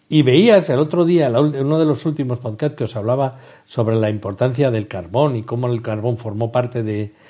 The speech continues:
de mi niñez y su olor y sus aromas y, y, y,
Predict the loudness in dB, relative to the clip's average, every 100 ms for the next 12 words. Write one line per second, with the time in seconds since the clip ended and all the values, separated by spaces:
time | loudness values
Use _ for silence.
0 | _ -10 -4 -2 -2 -4 -2 -2 -2 -4
1 | -8 -8 -4 -2 -2 -4 -8 -12 -10 -8
2 | -6 -6 -8 -10 -12 -12 -16 _ -20 _
3 | _ -10 -6 -6 -8 -12 -12